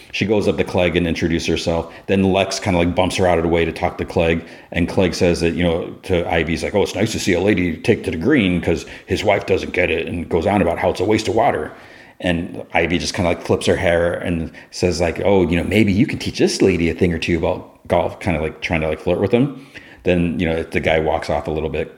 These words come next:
and then Lex, like, tells her to back off. He's like, he's like, "I know all about your hapless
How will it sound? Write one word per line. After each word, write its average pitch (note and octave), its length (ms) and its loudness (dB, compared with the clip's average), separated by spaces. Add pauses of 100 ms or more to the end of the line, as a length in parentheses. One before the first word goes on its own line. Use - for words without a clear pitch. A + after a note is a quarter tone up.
and E2+ 120 0
then D#2+ 160 -4
Lex, E2 240 -4
like, D#2 160 -8
tells E2+ 200 0
her E2+ 60 -2
to D#2 60 -4
back - 280 0
off. C#2+ 260 -2 (280)
He's D#2+ 160 -4
like, D2+ 220 -4 (280)
he's D#2+ 180 -2
like, F2 200 0
"I F#2+ 60 2
know G2 160 0
all A2 260 0
about F#2+ 240 -2
your F#2+ 100 -2
hapless - 460 -2